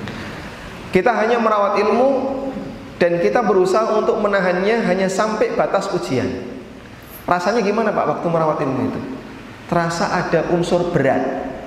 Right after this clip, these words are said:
Kita menjaga, oh, kemarin kalimatnya kayak gini, ini rumusnya seperti ini, kita jaga baik-baik. Itulah kondisi di mana kita merawat ilmu dengan hafalan.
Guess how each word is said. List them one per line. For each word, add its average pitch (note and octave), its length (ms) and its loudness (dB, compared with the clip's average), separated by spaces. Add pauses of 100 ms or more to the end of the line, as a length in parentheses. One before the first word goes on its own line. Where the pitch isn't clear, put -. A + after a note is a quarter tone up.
(1500)
Kita C#3 200 4
menjaga, C3+ 560 4 (560)
oh, B2+ 120 2
kemarin C3+ 800 0
kalimatnya C3 560 2
kayak - 240 0
gini, A#2+ 560 0 (960)
ini D3 640 2
rumusnya D3 480 2
seperti D3+ 480 2
ini, F3+ 80 2
kita B3 240 2
jaga A#2 320 0
baik-baik. G#2 440 -2 (1120)
Itulah E3+ 400 4 (400)
kondisi D#3+ 640 2
di C#3+ 80 4
mana D3 320 2
kita D#3+ 240 0
merawat D#3+ 560 2
ilmu G3 640 0
dengan C#3 400 0
hafalan. G#2+ 640 -4